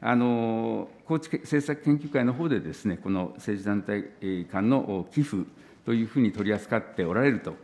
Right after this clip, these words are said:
いうことでありましたので、えー、この会費でなく寄付にしたということで、えー、ございます。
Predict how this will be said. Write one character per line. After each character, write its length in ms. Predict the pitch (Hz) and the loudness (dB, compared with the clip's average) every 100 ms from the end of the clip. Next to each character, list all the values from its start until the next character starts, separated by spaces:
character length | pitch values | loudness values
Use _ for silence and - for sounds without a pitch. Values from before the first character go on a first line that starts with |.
| - - - - | -20 -20 -16 -6
い 80 | 101 | -4
う 40 | |
こ 120 | 101 | -4
と 100 | 101 | -2
で 120 | 95 | 0
あ 60 | 90 | 2
り 60 | 110 | 2
ま 140 | 127 | 0
し 80 | - | 0
た 100 | 90 | -2
の 160 | 87 | 0
で、 320 | 98 131 - - | 0 0 -2 -6
え 260 | 98 92 90 | -2 -2 -2
ー、 20 | |
こ 60 | 92 | -2
の 340 | 90 87 82 | -2 -4 -6
会 140 | - 101 | -6 -6
費 80 | 92 | 0
で 80 | |
な 120 | 123 147 | 2 2
く 160 | 104 | 0
寄 240 | - - 110 | -2 -6 -4
付 120 | 95 | -2
に 200 | 87 80 | -4 -4
し 60 | - | -6
た 140 | 87 | -4
と 100 | 90 | -4
い 40 | |
う 40 | 78 | -6
こ 80 | 85 | -6
と 140 | 98 | -4
で、 240 | 98 92 - | -2 -2 -4
え 100 | 85 | -8
ー、 20 | |
ご 100 | 80 | -8
ざ 80 | 85 | -8
い 40 | |
ま 100 | 80 | -8
す。 160 | - | -10